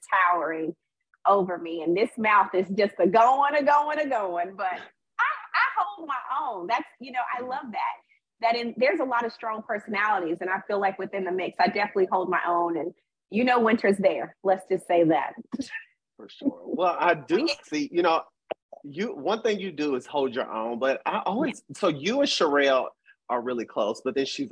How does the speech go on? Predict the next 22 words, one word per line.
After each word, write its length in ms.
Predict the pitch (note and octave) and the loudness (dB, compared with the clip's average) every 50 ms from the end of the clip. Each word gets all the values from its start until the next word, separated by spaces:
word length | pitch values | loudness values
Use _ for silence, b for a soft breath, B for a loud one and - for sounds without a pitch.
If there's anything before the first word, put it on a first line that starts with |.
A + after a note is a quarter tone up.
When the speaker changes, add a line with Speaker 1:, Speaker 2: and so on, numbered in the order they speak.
| - - | -4 0
Speaker 2:
also 380 | A#2 B2 C#3+ - - C#3 B2+ | 0 0 0 0 0 -2 0
really 240 | A#2 A2+ A#2+ A#2 G#2+ | 0 0 -2 -2 -4
close 300 | - - - - - - | -4 -4 -6 -6 -4 -4
with 140 | - F#2 - - | -6 -6 -6 -4
Ashley 380 | - A#2 A2+ A2 - - B2 G#2+ | -4 -4 -4 -4 -4 -4 -4 -4
as 120 | G2 F2+ - | -6 -4 -2
well, 220 | G#2+ G#2 F#2 F2 F#2 | -2 0 0 0 -2
too. 260 | - - D3 C3 A2+ | -2 0 2 2 2
Do 100 | G2+ A#2+ | 2 2
you, 160 | C3+ D#3+ G3+ - | 4 6 6 6
have 200 | - E3+ D#3+ D3+ F3 | 4 4 0 0 0
you 100 | F3+ - - | -2 0 2
ever 260 | C3+ C#3+ D3+ D#3+ D3+ _ _ _ | 2 4 4 2 0 _ _ _
felt 320 | C#3 C3 C3+ D3 - - B2+ | 4 4 4 4 2 0 0
like 300 | B2+ B2 B2 A#2+ A#2+ b b b b b _ | 0 2 2 0 -2 b b b b b _
she 140 | - - E3+ | -10 -10 -4
plays, 280 | - F#3+ E3 D3 C#3+ | 0 2 2 2 2
like, 220 | - B2+ A#2 A2+ - | 2 0 0 -2 -2
both 220 | C#3 C3+ C3+ - | -2 -2 -2 -2
sides? 240 | - C3+ A#2 A2 - - | -2 -2 -2 -2 -2 -4
Have 180 | D#3 E3 D3+ | -6 -6 -6
you, 280 | D3+ F3 F3+ C#3+ B2 | -6 -6 -8 -8 -10